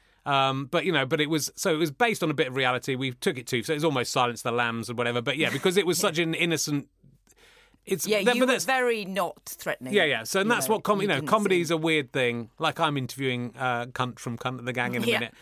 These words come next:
Speaker 1: and the stuff he says is appalling, but his character is so, so, you know, weak and, and sort of pathetic that
Speaker 2: Yeah.
Speaker 1: it's, you, it, it's sort of all right, the terrible things he says.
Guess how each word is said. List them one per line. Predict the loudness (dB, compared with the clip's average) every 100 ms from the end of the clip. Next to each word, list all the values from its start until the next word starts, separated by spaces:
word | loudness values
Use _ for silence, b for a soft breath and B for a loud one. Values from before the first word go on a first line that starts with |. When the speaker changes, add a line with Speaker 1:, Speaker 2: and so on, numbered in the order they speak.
| B
Speaker 1:
and | -4 0
the |
stuff | 2 2
he | 2
says | 0 -2
is | 0
appalling, | -2 0 0 2 0
but | -2
his | -2 -4
character | 0 2 0 -2 -4
is | -2
so, | -4 -6
so, | -6 -2 0 2 0 -2 -6 -14 b b b b b _
you | -6
know, | -4 -4
weak | -4 0 0 0 -2
and, | -2 -4 -6
and | -6 -4 -4 -4
sort | -6
of | -6
pathetic | -6 -4 -4 -6 -6
that | -4 -2
Speaker 2:
Yeah. |
Speaker 1:
it's, | -2 -4
you, | -4 -6 -6
it, | -6 -2 -4 -2
it's | -4 -2
sort | -2 2 4 4 0
of | -2
all | -2 0
right, | 0 -2
the | -6
terrible | -6 -4 -4 -6
things | -10 -12
he | -12
says. | -10 -10 -10